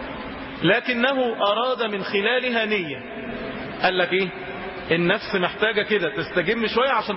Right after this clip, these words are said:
تعرف، تعرف ت-، إيه؟ تديها وتاخد منها.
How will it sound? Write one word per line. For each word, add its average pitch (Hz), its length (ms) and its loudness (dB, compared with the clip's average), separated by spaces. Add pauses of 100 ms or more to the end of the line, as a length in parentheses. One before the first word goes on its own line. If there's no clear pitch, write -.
تعرف، 240 280 2 (760)
تعرف 214 280 2
ت-، 208 60 0
إيه؟ 214 180 2 (680)
تديها 277 600 2 (560)
وتاخد 220 300 4
منها. 156 360 0